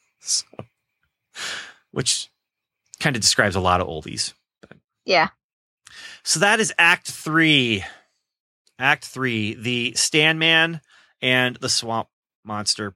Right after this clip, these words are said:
Speaker 1: maybe.
Speaker 2: <laughs>
Speaker 1: Act
Speaker 2: You want
Speaker 1: four.
Speaker 2: it so hard, don't you? You want Swamp Thing so hard.
Speaker 1: Oh,
Speaker 2: <laughs>
Speaker 1: see, here's the thing, Samantha. They haven't asked me to write anything for the M C U. But when they do, when they do,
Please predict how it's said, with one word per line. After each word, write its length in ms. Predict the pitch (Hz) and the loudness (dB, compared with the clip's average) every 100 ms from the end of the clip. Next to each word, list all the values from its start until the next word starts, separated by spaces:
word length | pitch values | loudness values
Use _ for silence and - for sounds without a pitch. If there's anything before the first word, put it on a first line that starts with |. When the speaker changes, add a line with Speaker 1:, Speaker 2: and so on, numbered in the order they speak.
| - | -10
Speaker 1:
maybe. 420 | 110 92 92 - _ _ _ _ _ | -8 -6 -8 -10 _ _ _ _ _
Speaker 2:
<laughs> 80 | 214 - - - - - _ _ - - - _ _ _ - | -4 -2 -2 -8 -20 -20 _ _ -20 -20 -20 _ _ _ 2
Speaker 1:
Act 420 | 190 247 - - - - | 2 2 -4 -10 -12 0
Speaker 2:
You 280 | 285 403 370 | 4 4 4
want 360 | 285 330 330 | 4 4 4
Speaker 1:
four. 80 | 302 | 2
Speaker 2:
it 60 | 254 | 0
so 420 | - - 320 349 | -6 0 2 2
hard, 420 | 269 285 269 220 180 | 2 2 2 0 -4
don't 320 | 233 226 - | -4 -6 -8
you? 80 | 202 | -8
You 220 | 240 320 | -4 -2
want 200 | 330 254 | -2 -2
Swamp 560 | - - 233 240 220 - | -6 -4 0 0 -2 -10
Thing 380 | _ 220 190 180 | _ -2 -2 -4
so 400 | - - 277 294 | -4 2 2 2
hard. 360 | 269 240 208 | 2 4 4
Speaker 1:
Oh, 440 | 160 143 143 143 143 | 4 4 4 2 0
Speaker 2:
<laughs> 40 | 131 | 0
Speaker 1:
see, 380 | - 220 208 | 0 2 0
here's 340 | - 160 185 156 | 0 2 4 2
the 80 | 123 | -2
thing, 220 | 104 90 | -2 -2
Samantha. 580 | 95 95 92 98 95 95 _ _ _ - | -4 -6 -8 -6 -8 -10 _ _ _ -2
They 120 | 196 | 2
haven't 300 | 214 214 165 | 4 2 2
asked 320 | 113 107 - | 2 4 2
me 100 | 110 | -2
to 100 | 98 | -4
write 260 | 90 95 95 | -2 -2 -2
anything 460 | 92 87 95 90 | -6 -6 -6 -8
for 140 | 85 95 | -8 -4
the 80 | 87 | -4
M 160 | 92 | -2
C 180 | 90 95 | -2 -2
U. 360 | 92 85 76 98 _ _ - | -2 -4 -6 -8 _ _ -6
But 100 | 151 | 0
when 160 | 233 285 | 2 2
they 140 | 185 | 2
do, 380 | 123 101 82 87 _ _ _ _ _ _ _ | 2 0 -2 -10 _ _ _ _ _ _ _
when 200 | 156 226 | 0 2
they 140 | 220 | 2
do, 260 | 214 87 | 0 -2